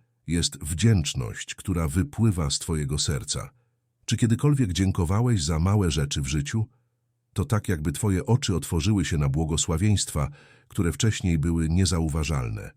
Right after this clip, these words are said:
W pierwszym liście do Tesaloniczan, rozdział piąty, werset osiemnasty, Paweł nas zachęca: „Za wszystko dziękujcie. Taka jest bowiem wola Boża w Chrystusie Jezusie względem was”.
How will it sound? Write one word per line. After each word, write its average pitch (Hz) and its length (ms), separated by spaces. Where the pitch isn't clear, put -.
W - 100
pierwszym 147 420
liście 113 320
do 82 160
Tesaloniczan, 90 760
rozdział 95 460
piąty, 117 480
werset 87 400
osiemnasty, 85 760
Paweł 104 340
nas 80 240
zachęca: 69 680
„Za 95 180
wszystko 147 440
dziękujcie. 73 760
Taka 120 320
jest 85 220
bowiem 80 360
wola 107 320
Boża 76 420
w - 60
Chrystusie - 520
Jezusie 80 520
względem 76 580
was”. 60 460